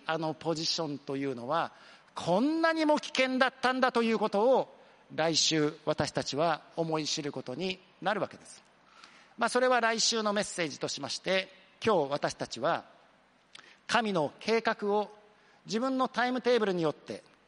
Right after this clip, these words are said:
また自分の方法によって早めることをしてはならない。善をもって悪に打ち勝つ。今日この礼拝に参加されている皆さんの中で、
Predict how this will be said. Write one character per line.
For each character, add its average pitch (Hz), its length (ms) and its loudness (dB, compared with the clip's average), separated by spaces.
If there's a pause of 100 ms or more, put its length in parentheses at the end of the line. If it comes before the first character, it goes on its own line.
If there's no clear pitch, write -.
ま 180 120 2
た 214 100 4
自 175 140 0
分 220 220 2
の 220 120 2
方 214 260 2
法 180 240 0
に 185 100 -2
よ 180 80 0
っ 170 60 -4
て 208 360 -2 (340)
早 175 340 0
め 160 100 -2
る 143 80 -4
こ 139 120 -10
と 131 160 -8
を 120 40 -10
し - 80 -10
て 180 140 -10
は 180 240 -2 (240)
な 123 120 -12
ら 139 120 -6
な 117 60 -10
い。 92 40 -12 (1700)
善 311 400 4
を 269 80 6
も 247 100 4
っ 247 40 0
て 233 420 0 (320)
悪 202 240 -2
に 185 80 0
打 156 80 0
ち - 100 -6
勝 - 160 -8
つ。 - 260 -12 (1160)
今 165 240 4
日 143 40 -8 (140)
こ 180 100 0
の 175 100 2
礼 180 140 4
拝 160 240 -2
に 160 100 -4
参 165 240 -6
加 165 120 -4
さ 160 120 -4
れ 160 100 -2
て 170 200 -2
い - 20 0
る 151 100 -2
皆 156 200 -2
さ 151 120 -4
ん 147 60 -6
の 139 100 -6
中 147 260 -4
で、 156 380 0